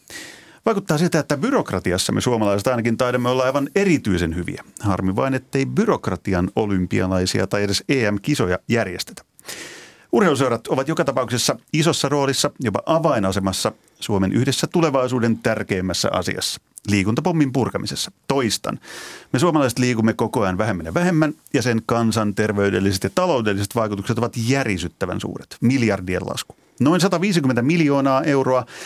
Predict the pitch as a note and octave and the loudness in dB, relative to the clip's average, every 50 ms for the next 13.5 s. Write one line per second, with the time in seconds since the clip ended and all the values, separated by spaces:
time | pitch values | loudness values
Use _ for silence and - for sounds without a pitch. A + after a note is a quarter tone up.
0 | - - - - - - - - A3+ G3+ D3 C#3 B2 B2 A#2+ - C#3 C3+ C3 B2 | -16 -16 -16 -18 -14 -4 0 0 2 2 2 2 2 2 0 0 0 2 2 2
1 | A#2 A2 G#2+ A2 A2 A#2 A2 G#2+ G#2 G2+ A2 A2+ G#2+ A2 G#2+ - - C#3 B2 A2+ | 2 2 2 2 2 2 2 2 2 2 2 2 0 0 -2 -2 0 0 2 2
2 | A2 - - A#2+ - - - C3 F3+ F3 - - _ - F#2+ F#2 - - F2+ E2+ | 0 0 -2 -2 -2 -2 -2 0 0 0 -2 -2 _ -4 -4 -2 -2 -2 -2 0
3 | G2 F#2+ F#2+ G2 G2+ G2 G2 G2+ A#2+ A2+ F#2+ E2+ F2 F2+ - _ _ - - A2 | 0 0 0 0 2 2 2 2 2 0 -2 -2 -6 -8 -10 _ _ -4 -2 0
4 | G2 A2+ G#2+ G2 G#2 F#2 G2+ A#2+ A2+ G#2+ G#2+ G2+ F#2+ A2 G#2 G#2+ G#2+ A2+ A#2+ A2 | 2 2 2 2 2 0 0 0 0 2 2 0 0 0 0 -2 -2 0 0 0
5 | G#2+ A2+ A2+ A2+ A#2+ - - C#3 C3 B2+ C3 C3 C3 B2 A#2+ - _ _ _ - | 2 2 2 0 0 -2 0 0 2 2 2 2 0 -2 -4 -8 _ _ _ -2
6 | C3 C3 G2+ E2+ - _ _ - - F#2+ F#2 F#2 F2 F#2+ F#2+ A2 C#3+ D3+ C3 - | -2 0 -2 -4 -8 _ _ -4 -2 -2 0 0 0 0 0 2 2 2 0 0
7 | - _ - F2+ F2+ F2+ F2+ - - F#2+ F#2+ F2+ G2 - _ - - - - - | -2 _ -4 -2 0 0 0 0 0 0 0 0 -2 -4 _ -8 -6 -6 -8 -10
8 | - - _ _ _ - - - - - - - - - - - - - - _ | -12 -18 _ _ _ -14 -12 -12 -12 -14 -16 -18 -18 -20 -20 -20 -20 -20 -20 _
9 | _ _ - F3 F#3 F#3 E3+ E3+ E3 D#3+ D#3 E3+ D3 F3 E3 D3+ C3 B2+ A#2+ A2+ | _ _ 0 2 2 2 2 4 2 2 0 2 2 2 4 4 2 2 2 0
10 | - C#3 A#2+ A2+ C3+ D#3+ D3+ - B2 A2 G2+ G#2 G#2+ G2+ - - - - _ - | 0 0 0 0 0 0 0 0 0 0 0 0 -2 -2 -2 -4 -6 -6 _ 0
11 | E3+ F3 E3+ C#3+ B2 A#2 A2+ - G2+ B2+ C#3+ C3+ A#2 G#2 G2 F#2 F#2 F2+ F#2+ F#2+ | 0 2 2 2 2 0 0 -2 0 2 4 4 4 4 4 2 2 2 2 2
12 | G2+ G#2 G#2+ G2+ G#2 B2+ C#3+ C3+ A2 - G#2 G#2 G2+ G2 G2+ G#2 A#2+ A#2+ - - | 2 2 2 0 0 0 0 0 -2 -2 -4 -2 -2 0 0 0 0 -2 -2 -2
13 | G#2+ G2 G2 F#2 G#2 G2 F#2+ F#2+ F#2 - | -2 0 0 0 2 2 2 0 -2 -6